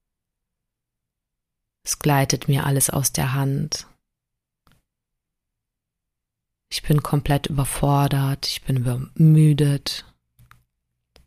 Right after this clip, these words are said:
Ich weiß gar nicht, womit ich anfangen soll.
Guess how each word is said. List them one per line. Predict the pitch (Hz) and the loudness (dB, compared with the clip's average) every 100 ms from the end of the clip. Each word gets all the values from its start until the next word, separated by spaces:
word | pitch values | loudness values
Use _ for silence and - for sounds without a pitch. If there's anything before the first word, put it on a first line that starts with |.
| _ _ _ _ - | _ _ _ _ -12
Ich | - 143 | -6 -2
weiß | 139 - | 0 0
gar | 143 143 | 0 0
nicht, | - | 0
womit | 147 143 143 | 0 0 0
ich | - 151 | -2 0
anfangen | 156 147 147 143 143 | 0 0 -2 -2 -2
soll. | - 143 139 143 147 | -2 -4 -2 -4 -6